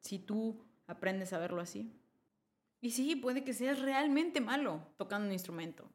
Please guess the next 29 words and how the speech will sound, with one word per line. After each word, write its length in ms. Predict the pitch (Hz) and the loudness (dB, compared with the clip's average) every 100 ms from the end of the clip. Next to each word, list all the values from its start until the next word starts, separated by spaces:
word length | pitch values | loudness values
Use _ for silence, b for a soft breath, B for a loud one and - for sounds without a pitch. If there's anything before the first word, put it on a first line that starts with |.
| - | -8
y 140 | 175 | -2
esto 200 | 180 180 | -2 -2
todo 200 | - 202 | 2 4
lo 100 | 208 | 4
vamos 280 | 185 190 190 | 4 2 -2
a 80 | 180 | -6
saber, 380 | 175 160 233 - _ _ _ _ _ _ | -6 -8 -10 -14 _ _ _ _ _ _
y 120 | - | -16
tú 180 | - 190 | -4 0
lo 100 | 220 | 4
sabrás. 640 | 240 269 220 226 233 - - _ _ _ _ _ _ _ _ _ _ _ _ _ _ _ _ _ _ _ _ _ _ _ _ _ | 8 8 10 6 2 -6 -14 _ _ _ _ _ _ _ _ _ _ _ _ _ _ _ _ _ _ _ _ _ _ _ _ _
Pero 160 | 254 240 | 2 4
lo 160 | 233 | 4
que 100 | 233 | 2
tú 180 | - 269 | 2 6
necesitas 500 | 294 302 254 269 - | 6 6 2 -2 -2
para 160 | 247 226 | -2 0
vencer 340 | 220 220 269 | 0 0 0
el, 220 | 269 254 - | 0 -4 -10
el, 280 | 208 196 196 | -8 -6 -6
el 180 | 202 202 | -6 -4
perfeccionismo 720 | 208 196 208 220 226 254 247 | -6 -4 -2 2 4 4 6
no 160 | 233 262 | 6 6
es 120 | 269 | 4
aprender 360 | 240 208 220 | 2 2 2
a 60 | 233 | 0
tocar 260 | 220 - 220 | -2 -2 -2
esa 120 | 220 | -2
guitarra, 500 | 196 196 247 208 | -4 -2 -4 -4